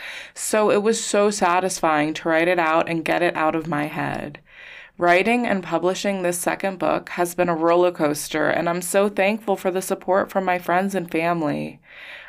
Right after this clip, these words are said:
Writing is something that I've always done and has always been so important to me.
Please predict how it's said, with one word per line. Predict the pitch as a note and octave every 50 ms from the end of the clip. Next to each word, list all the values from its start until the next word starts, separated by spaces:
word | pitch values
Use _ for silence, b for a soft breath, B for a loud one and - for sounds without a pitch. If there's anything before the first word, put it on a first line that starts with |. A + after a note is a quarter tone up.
| B B -
Writing | F3+ F3+ F#3 G#3 A3+ B3+ B3+
is | B3+ C4 C4
something | - A3 G#3+ G#3 A3 G#3+ G#3+
that | G#3 G3 F#3+
I've | F#3+ F#3+ -
always | - - F#3 F#3+ G#3 G#3 G3 G3+ -
done | - E3 D#3+ F#3 G3 F#3+ E3+ D#3+ D#3+ E3
and | E3+ - F3+ F3
has | F#3 F#3+ F#3 -
always | - F#3+ G3 G#3+ G#3+ G3+
been | G#3+ A3 G#3+ G#3
so | G3+ - - G3+ F#3+ F#3+
important | G3 F#3+ F#3+ F#3+ F3 F3+ F3+ - E3+ E3+ E3+
to | - - D#3
me. | D3+ D3 D3 C#3+ D3 D3 D#3 D3